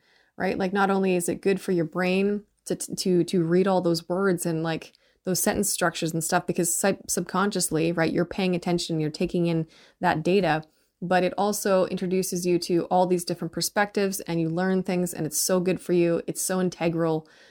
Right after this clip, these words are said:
to a person who's interested in self-development, right? So yeah, you know, like, to me, those, those,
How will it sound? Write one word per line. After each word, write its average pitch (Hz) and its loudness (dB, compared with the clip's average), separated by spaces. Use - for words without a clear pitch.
to 185 2
a - -2
person 196 -2
who's 170 -2
interested 175 -4
in 160 -2
self-development, 165 0
right? 175 -2
So 170 0
yeah, 214 6
you 202 -2
know, 196 0
like, 185 0
to - -4
me, 214 2
those, 185 0
those, 180 -4